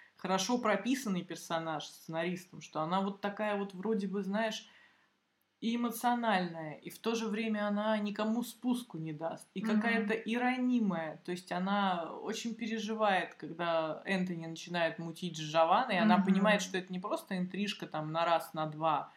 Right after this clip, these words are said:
Speaker 2: Да.
Speaker 1: а это серьёзно.
Speaker 2: Как уже бывало,
Speaker 1: А
Speaker 2: кстати.
Speaker 1: история с Марисом Сарженом, зафина-,
Speaker 2: <gasps> Ой,
Speaker 1: которая
Speaker 2: фу,
Speaker 1: зафиналивает
Speaker 2: да.
Speaker 1: всё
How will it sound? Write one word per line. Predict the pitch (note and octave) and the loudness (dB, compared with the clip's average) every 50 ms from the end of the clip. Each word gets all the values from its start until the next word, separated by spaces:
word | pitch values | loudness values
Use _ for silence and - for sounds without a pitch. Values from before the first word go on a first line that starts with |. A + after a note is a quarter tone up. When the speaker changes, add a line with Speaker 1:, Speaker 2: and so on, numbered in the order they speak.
| - | -10
Speaker 2:
Да. | A3+ G#3 G3+ G#3 G3+ | -8 -6 -4 -2 2
Speaker 1:
а | G3 E3+ | 4 4
это | F3+ G3+ G3 G3 | 4 4 2 -2
серьёзно. | - - - G3+ G3 G3+ G#3+ G3 F3 E3 - - - | -6 -4 -2 0 0 0 0 0 -2 -4 -4 -4 -2
Speaker 2:
Как | A3 A3 A3+ | -2 2 2
уже | G#3+ G#3 G#3+ G3 | 4 4 4 2
бывало, | F#3 G3+ G3+ G3 F3+ D#3+ D#3 D#3 D3+ | 2 2 2 4 4 4 4 0 -4
Speaker 1:
А | - | -8
Speaker 2:
кстати. | - - - - - B3 B3+ B3+ C4 | -10 -12 -8 -4 -2 0 0 0 0
Speaker 1:
история | A3 F#3 - - - - - D#4 D4+ C#4+ C4+ A#3+ B3 A3+ A3 G#3+ | -2 -4 -6 -10 -6 -2 2 4 4 4 4 4 4 4 2 2
с | G#3+ - - | 0 -2 -2
Марисом | G#3 G#3+ A3 A3 A3 A#3+ B3 A#3+ - A3 G3+ G3 | 0 4 6 6 8 8 6 4 4 2 0 -2
Сарженом, | G3 - - F#3 F#3+ F#3+ F3+ D#3+ F3+ G3+ A3 A#3+ B3+ B3+ A#3 F#3 F3 F3 - - - - _ _ _ _ _ - - A4+ A4+ - - | 0 2 2 2 4 2 0 0 2 4 4 4 4 4 2 2 0 0 -4 -12 -20 -20 _ _ _ _ _ 4 6 6 6 4 0
зафина-, | F#3 F3 G3+ A3+ - - - B3 A#3 A3+ A3+ F#3+ | 0 2 4 4 4 4 2 2 2 2 0 2
Speaker 2:
<gasps> | |
Ой, | G#3+ | 4
Speaker 1:
которая | A#3 A3+ C#4 C#4+ C#4 C4+ B3+ A#3+ | 6 6 8 8 10 10 10 8
Speaker 2:
фу, | - G#3+ | 6 4
Speaker 1:
зафиналивает | A#3+ A#3+ B3 B3 B3 A3+ G#3+ C4 C#4 C#4+ G#3+ G#3 G3+ G3 F#3+ G3 F#3+ F#3+ F#3 F#3 | 2 2 4 4 6 6 6 8 8 8 10 8 8 8 6 6 4 4 2 0
Speaker 2:
да. | F#3 | 0
Speaker 1:
всё | - - - - C4 D4+ E4+ F4+ F4+ | -4 -6 -6 -4 0 2 2 2 2